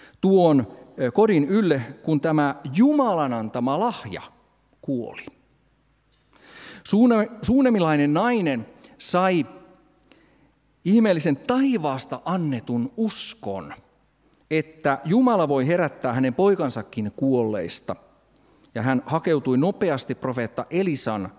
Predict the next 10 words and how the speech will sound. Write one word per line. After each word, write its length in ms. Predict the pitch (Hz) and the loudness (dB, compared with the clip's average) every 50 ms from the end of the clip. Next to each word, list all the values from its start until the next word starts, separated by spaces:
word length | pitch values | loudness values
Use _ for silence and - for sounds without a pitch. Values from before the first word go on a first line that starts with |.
| _ _ _ | _ _ _
luokse. 560 | 123 123 135 123 92 - - - - - - - _ _ _ _ _ _ _ _ _ _ _ _ _ _ - - - - - - - - - _ _ _ _ _ _ _ - | -2 0 0 0 0 -2 -6 -10 -10 -10 -10 -14 _ _ _ _ _ _ _ _ _ _ _ _ _ _ -20 -20 -20 -20 -20 -20 -20 -20 -20 _ _ _ _ _ _ _ -2
Elisan 400 | 170 196 202 185 190 170 170 - - - 135 - | 0 0 2 2 0 0 -2 -4 -8 -10 -6 -2
palvelijan 580 | 165 180 214 226 220 202 175 156 139 131 135 - - - - - - - | 0 0 0 0 0 0 0 0 0 0 -2 -6 -10 -20 -20 -20 -12 -6
Gehasin 580 | - 143 175 208 196 196 190 170 147 131 120 - - | -2 0 0 0 0 0 -2 -2 -2 -2 -2 -4 -4
lähettäminen 720 | 139 151 175 196 220 214 - - 151 143 131 127 123 113 135 | -2 -2 0 0 0 -2 -2 -2 0 0 0 0 -2 -2 -2
laskemaan 580 | 156 190 190 - - 214 160 143 131 120 117 - | -2 -2 -2 -2 -2 0 0 0 -2 -2 -4 -4
Elisan 420 | - 160 175 196 180 - 147 127 117 | -4 -2 -2 -2 -2 -2 -2 -2 -2
sauva 520 | - - 165 185 220 220 190 143 117 110 | -2 -2 0 0 2 2 2 2 0 -2
pojan 380 | 107 - - 151 147 147 143 131 | -2 -2 -2 0 0 0 0 0
kasvoille 540 | 170 190 202 - - 147 139 127 123 120 | 0 -2 -4 -4 -4 -2 0 0 0 -2